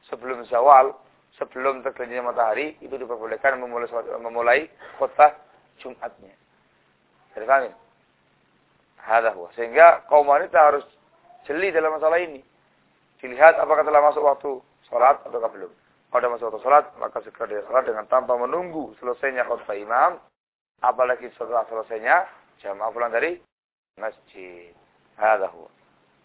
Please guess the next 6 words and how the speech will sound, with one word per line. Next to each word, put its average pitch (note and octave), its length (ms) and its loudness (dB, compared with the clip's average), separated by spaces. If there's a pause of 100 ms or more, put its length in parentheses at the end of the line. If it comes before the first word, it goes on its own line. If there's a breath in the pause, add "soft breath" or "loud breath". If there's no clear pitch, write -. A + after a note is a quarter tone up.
(120)
Wallahu G2+ 560 -4
ta'ala G2+ 320 0
a'lam F#2+ 140 -8
bishawab. B2 480 4 (640)
Yakfi C#3+ 420 2
insyaallah. A#2 400 -2